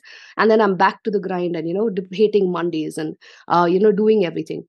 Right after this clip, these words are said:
There was nothing wrong in terms of what was happening on paper. Everything was rose gold, right? But there was something missing in me.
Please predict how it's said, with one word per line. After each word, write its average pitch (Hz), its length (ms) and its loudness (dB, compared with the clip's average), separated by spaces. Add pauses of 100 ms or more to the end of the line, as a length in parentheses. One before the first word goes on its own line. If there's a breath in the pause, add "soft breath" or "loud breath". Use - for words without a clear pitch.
(200)
There 302 80 0
was 320 100 4
nothing 330 280 2
wrong 240 340 4
in 226 140 0
terms 202 300 -4
of 190 200 -10
what 202 240 0
was 214 120 0
happening 185 400 -2
on 170 80 -2
paper. 185 340 0
Everything 208 300 0
was 170 180 -4
rose 180 200 0
gold, 180 360 -2
right? 190 220 -8 (360 loud breath)
But 208 140 2
there 202 80 4
was 208 140 2
something 226 340 -2
missing 190 320 0
in 175 180 0
me. 165 260 2